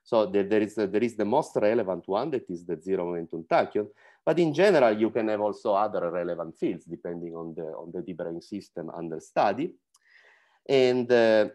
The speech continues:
then, since, uh, P phi square is not zero, you will also have a contribution from, uh, from a marginal field, from a marginal field. So, so this is the one over T pole. This is the one that is going to give a logarithmic divergence.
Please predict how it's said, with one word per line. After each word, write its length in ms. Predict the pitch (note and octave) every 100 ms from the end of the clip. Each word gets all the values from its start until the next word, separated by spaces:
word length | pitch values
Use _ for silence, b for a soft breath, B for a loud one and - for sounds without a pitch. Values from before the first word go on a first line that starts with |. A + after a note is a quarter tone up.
| _
then, 600 | A2+ A3 C4 C#3 D3 F#3
since, 380 | - E3 E3 -
uh, 200 | C3+ A#2 - - - _
P 140 | D#3 C3
phi 600 | - D#3+ D3 B2+ A2+ -
square 420 | - - C#3+ A2+
is 140 | G2
not 240 | A#2 F#3+ C3
zero, 340 | B2 G#2+ C3+
you 160 | F3+ E3
will 160 | D3
also 220 | D3+ E3+ D#3+
have 100 | C#3
a 80 |
contribution 840 | - A#2+ A#2 A2 C3+ F3+ - F#2 F2
from, 300 | - F#2+ F#2
uh, 140 | F2 E2+ -
from 160 | G#2 F#2
a 60 |
marginal 520 | A2 D#3 G2 F#3 D#2 - E2+
field, 340 | D#2 F2 - _ _
from 100 | F2+
a 60 | E2+
marginal 380 | G2+ F2 E2+ F2
field. 180 | G#2+ A#2 C#3
So, 160 | - F2 - -
so 140 | - -
this 180 | B2 A2
is 60 |
the 80 | F#2+
one 220 | G2+ B2+
over 200 | G#2+ F#2
T 160 | - G2
pole. 360 | - C#3 G2+
This 160 | F#2+ F#2
is 100 | E2+
the 120 | F2
one 220 | F#2 F2
that 160 | E2+ -
is 120 | F2
going 220 | F#2 E2+
to 100 | F2
give 180 | E2+ E2+
a 60 | E2+
logarithmic 640 | E2+ F2+ F#2 F2+ F2 D#2
divergence. 760 | F#2+ G2+ G2+ E2+ F#2 C3+ C#3+